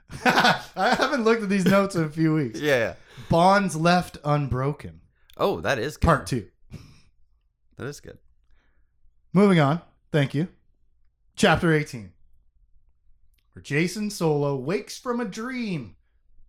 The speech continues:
Speaker 1: of freeing those Vong slaves whose bonds were left unbroken. On Belkadan here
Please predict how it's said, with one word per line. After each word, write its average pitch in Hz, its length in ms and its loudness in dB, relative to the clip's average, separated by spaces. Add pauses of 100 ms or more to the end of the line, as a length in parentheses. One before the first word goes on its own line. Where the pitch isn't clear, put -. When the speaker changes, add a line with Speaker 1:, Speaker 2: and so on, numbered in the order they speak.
(360)
Speaker 1:
of - 120 -20
freeing 170 560 -4
those 156 260 -2
Vong 180 320 -4
slaves 160 320 -4 (180)
whose 170 220 -8
bonds 139 400 -16
were 131 140 -10
left 131 320 -14
unbroken. 127 560 -10 (640)
On 143 420 4 (100)
Belkadan 104 600 -4
here 95 240 -14